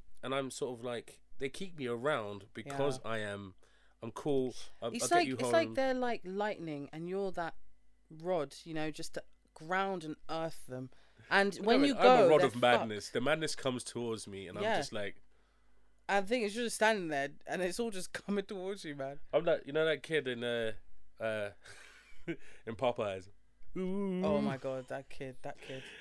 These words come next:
Speaker 1: Uh, that's one of my favorite memes, uh, uh, gifs. I don't know if it's a meme or gif. Is it both? Is it
Speaker 2: It's both. It's 'cause it's got a story behind it.
Speaker 1: 'Cause a meme be a gif? A meme can be a, a meme can be both.
Speaker 2: A meme can be a gif, a gif can be a meme.
Speaker 1: You ever seen something where you, you've seen a gif and it's like,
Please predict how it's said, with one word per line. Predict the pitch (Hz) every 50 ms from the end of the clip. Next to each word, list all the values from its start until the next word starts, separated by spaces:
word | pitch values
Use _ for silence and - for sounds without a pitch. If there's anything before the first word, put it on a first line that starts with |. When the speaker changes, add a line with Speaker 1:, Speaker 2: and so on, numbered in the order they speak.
| - -
Speaker 1:
Uh, | 131
that's | 139 156 180 - 151
one | 165 165
of | 143
my | 123 110
favorite | - - 113 107 101 98
memes, | 107 104 101 101 98 95 95
uh, | 92 98 104 90 -
uh, | 113 107 101 95 - - -
gifs. | - - 110 98 - - - - - - - - - - - -
I | - 160
don't | 151 117
know | 110
if | 101 -
it's | 107 113
a | 143
meme | 180 202 202 185
or |
gif. | 165 208 220 - -
Is | - -
it | -
both? | - 147 110 - - -
Is | - 107
it | -
Speaker 2:
It's | 233 -
both. | - 311 320 233 160 - -
It's | 175 -
'cause | - - - 233 208
it's | 220 - -
got | 165 -
a |
story | - - - 180 170 151
behind | 151 147 139 131 131
it. | 131 - - - _ - - _ _
Speaker 1:
'Cause | - -
a | 139 139
meme | 165 180 180
be | 165 165
a | 147
gif? | 143 185 202 202 - -
A | 113
meme | 117 123 120
can | 110 107 98
be | 101
a, | 95 - - - _ _ _ -
a |
meme | 110 117
can | 120 120 110
be | 98
both. | 92 95 101 98 - - - -
Speaker 2:
A | 180
meme | 180 196 202
can | 196 180
be | 185 185
a | 180
gif, | 170 196 214 - 170
a | 156
gif | 151 170 - -
can | -
be | 165 165 165
a |
meme. | 175 180 180
Speaker 1:
You | 165 196
ever | 240 254
seen | - 226 208
something | 196 196 190 170 147
where | 147 139
you, | 127 123 123 120 120 - -
you've | 117 120 117 117 -
seen | - 143 135
a | 123
gif | 113 - 127 113 - -
and | 110 110
it's | 104 98 - -
like, | 110 104 101 92 - -